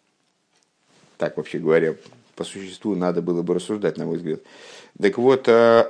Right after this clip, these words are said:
Дама Песах, то есть Раби Маси бен Хореш,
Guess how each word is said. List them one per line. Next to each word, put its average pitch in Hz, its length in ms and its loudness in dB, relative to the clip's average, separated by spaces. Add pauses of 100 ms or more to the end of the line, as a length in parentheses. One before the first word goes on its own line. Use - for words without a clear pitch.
Дама 151 520 2
Песах, 110 560 0 (320)
то 101 80 0
есть - 160 -6 (160)
Раби 135 300 2
Маси 120 260 0
бен 95 160 -4
Хореш, 85 460 -6